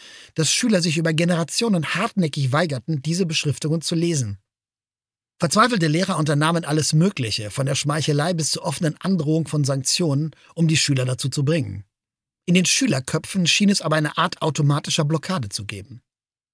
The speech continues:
Ein Zufall führte zur Entdeckung einer G A H. Ein Computerfreak in der Verwaltung hatte aus Spaß zwei Bildunterschriften digitalisiert. Die Nutzer mussten einen Barcode in das Smartphone einlesen,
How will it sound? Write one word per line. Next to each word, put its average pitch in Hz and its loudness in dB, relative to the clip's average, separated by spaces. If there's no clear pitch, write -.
Ein 170 -2
Zufall 147 0
führte 175 -2
zur 156 -4
Entdeckung 165 0
einer 160 -2
G 139 0
A 156 0
H. 107 -6
Ein 175 0
Computerfreak 190 -2
in 165 0
der 160 0
Verwaltung 151 -2
hatte 208 0
aus - 0
Spaß 214 0
zwei 180 0
Bildunterschriften 151 -4
digitalisiert. 151 -2
Die 170 2
Nutzer 214 4
mussten 214 0
einen 170 2
Barcode 151 -2
in 156 -6
das 160 -2
Smartphone 170 -2
einlesen, 135 -4